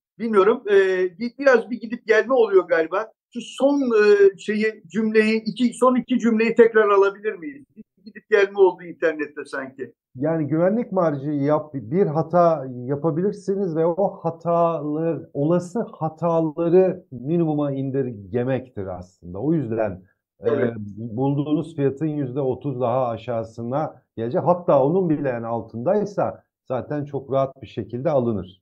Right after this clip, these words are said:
Speaker 2: bunlar. Fakat tabii, e, şirketi gö-, yani ben biraz şeye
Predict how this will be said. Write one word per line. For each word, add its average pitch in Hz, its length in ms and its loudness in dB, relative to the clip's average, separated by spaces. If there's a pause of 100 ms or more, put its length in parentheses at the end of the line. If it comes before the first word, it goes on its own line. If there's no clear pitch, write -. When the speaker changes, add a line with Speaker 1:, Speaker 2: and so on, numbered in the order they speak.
Speaker 2:
bunlar. 92 400 -10 (800)
Fakat - 340 0
tabii, 208 280 2
e, 123 840 -8
şirketi 185 640 -4
gö-, 147 720 0
yani 156 500 -2
ben 180 260 0
biraz 180 400 0
şeye 165 440 0